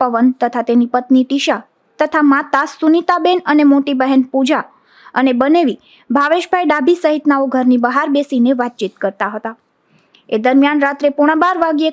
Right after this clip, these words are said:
ખારવાવાડમાં રહેતો ધ્રુવિક ભાદરેચા મોપેડ લઈને ત્યાં આવ્યો હતો અને તેની સાથે પવનની પત્ની ટીશાનો ભાઈ રુદ્ર અશોક ગોહેલ પણ હતો તથા એક અજાણ્યો સફેદ શર્ટવાળો છોકરો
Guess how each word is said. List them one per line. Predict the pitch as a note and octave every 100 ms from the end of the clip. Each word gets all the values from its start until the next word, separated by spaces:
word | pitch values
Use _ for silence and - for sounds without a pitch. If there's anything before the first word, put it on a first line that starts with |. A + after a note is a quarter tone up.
| -
ખારવાવાડમાં | C4+ C#4 C4+ C4+ C4 C4
રહેતો | C4+ C#4+ A3+ - -
ધ્રુવિક | G#3+ C#4+ F4 F4+
ભાદરેચા | D#4 D4 C#4+ D4+ B3+ C4
મોપેડ | C4 C4+ D#4+ C4+
લઈને | A3+ G#3+ A#3+
ત્યાં | B3 G#3+
આવ્યો | G3 G3+ G#3+
હતો | G#3+ A3 _ -
અને | B3
તેની | A#3+ B3 B3
સાથે | C#4+ D4 A#3 - _
પવનની | - D#4 F4 F#4 F#4+
પત્ની | - D#4 D4+ D4
ટીશાનો | C#4+ C#4 C4+ C4+ B3
ભાઈ | D4+ B3 - _ _ -
રુદ્ર | A#3 C4+ E4+ F#4+
અશોક | D#4 D#4 E4 C#4+
ગોહેલ | C#4+ D#4 D#4+
પણ | B3 B3+
હતો | A3+ A3+ A#3 - _ _ _ _ _ _ -
તથા | D4+ D4+ E4
એક | D#4+ -
અજાણ્યો | C4+ E4+ F#4 D#4+ D#4+
સફેદ | D#4+ D4 F#4 F#4+
શર્ટવાળો | G4 F4 E4+ D#4 D4 D4
છોકરો | - C#4+ C#4+